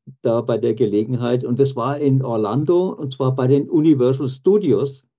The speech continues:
Und grad in zweitausendsechzehn wurde ja der Film gedreht, äh, der, wo der Bat-,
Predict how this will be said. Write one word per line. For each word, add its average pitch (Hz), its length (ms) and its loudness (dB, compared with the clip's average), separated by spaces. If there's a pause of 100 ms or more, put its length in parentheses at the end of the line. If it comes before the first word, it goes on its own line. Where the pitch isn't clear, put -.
(340)
Und 143 200 0
grad 135 340 0
in 135 180 -6
zweitausendsechzehn 135 880 -2
wurde 143 220 4
ja 123 80 2
der 123 120 -2
Film 165 240 -2
gedreht, 135 500 2 (260)
äh, 127 300 4
der, 127 200 0
wo 127 120 2
der 135 180 2
Bat-, 151 320 -4